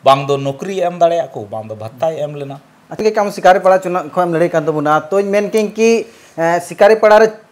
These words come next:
Speaker 2: ᱪᱮᱫ ᱵᱟᱹᱱᱩᱜᱼᱟ ᱠᱤ ᱚᱱᱟ ᱵᱟᱠᱷᱨᱟ ᱛᱮ ᱟᱢ ᱪᱤᱠᱟᱹᱭᱟ?
Speaker 1: ᱥᱤᱠᱟᱨᱤ ᱯᱟᱲᱟ ᱨᱮ ᱱᱤᱛ ᱦᱚᱸ ᱵᱩᱱᱤᱭᱟᱫᱤ ᱡᱟᱹᱨᱩᱨ ᱨᱮᱭᱟᱜ,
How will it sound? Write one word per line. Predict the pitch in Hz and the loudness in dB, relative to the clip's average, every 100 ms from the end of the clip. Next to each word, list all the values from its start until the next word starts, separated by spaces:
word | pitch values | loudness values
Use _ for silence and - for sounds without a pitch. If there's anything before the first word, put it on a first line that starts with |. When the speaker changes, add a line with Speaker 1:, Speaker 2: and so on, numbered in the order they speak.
| _ | _
Speaker 2:
ᱪᱮᱫ | 226 247 185 | 2 4 2
ᱵᱟᱹᱱᱩᱜᱼᱟ | 170 202 214 202 202 | 0 2 2 2 0
ᱠᱤ | 214 | -4
ᱚᱱᱟ | 190 190 | -2 0
ᱵᱟᱠᱷᱨᱟ | 180 185 | 0 0
ᱛᱮ | 180 | 0
ᱟᱢ | 175 170 | -2 -4
ᱪᱤᱠᱟᱹᱭᱟ? | - 131 107 95 - _ _ - _ _ _ _ _ _ - | -8 -8 -8 -10 -20 _ _ -20 _ _ _ _ _ _ -8
Speaker 1:
ᱥᱤᱠᱟᱨᱤ | 220 240 320 370 | -6 0 0 2
ᱯᱟᱲᱟ | 359 339 | 4 4
ᱨᱮ | 339 | 4
ᱱᱤᱛ | 285 320 | -2 -4
ᱦᱚᱸ | 302 240 | -4 -4
ᱵᱩᱱᱤᱭᱟᱫᱤ | 170 175 196 208 220 | -4 -2 -2 -2 0
ᱡᱟᱹᱨᱩᱨ | 220 233 240 | 0 -2 -10
ᱨᱮᱭᱟᱜ, | 233 226 214 | -8 -6 -8